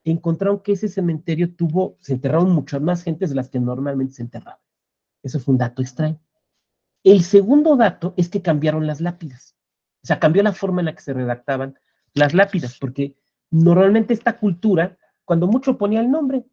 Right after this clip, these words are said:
o ponía algunas otras cosas, pero, pero empezaron a poner las lápidas con el nombre y con la causa de la muerte. La causa, o sea, no le ponían peste bubónica,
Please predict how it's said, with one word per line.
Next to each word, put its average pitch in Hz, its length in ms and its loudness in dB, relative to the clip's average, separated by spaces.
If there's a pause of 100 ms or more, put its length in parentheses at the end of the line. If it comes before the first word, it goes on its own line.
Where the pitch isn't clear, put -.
(500)
o 139 100 -20
ponía 170 280 0
algunas 175 360 -2
otras 139 220 -10
cosas, - 300 -20
pero, 120 180 -20 (720)
pero 190 180 4
empezaron 254 600 0
a 285 120 -2
poner 208 340 -4
las 208 280 -6
lápidas 131 560 -8 (140)
con 247 220 0
el 220 180 -2
nombre 143 420 -4
y 175 140 -4
con 170 200 -2
la 170 160 -4
causa 180 380 -2
de 165 80 -8
la 160 140 -6
muerte. 180 420 -6 (2500)
La 175 220 0
causa, 220 240 -2
o 135 40 -10
sea, 143 100 0
no 156 160 4
le 233 120 6
ponían 175 280 -2
peste 143 280 -4
bubónica, 104 520 -12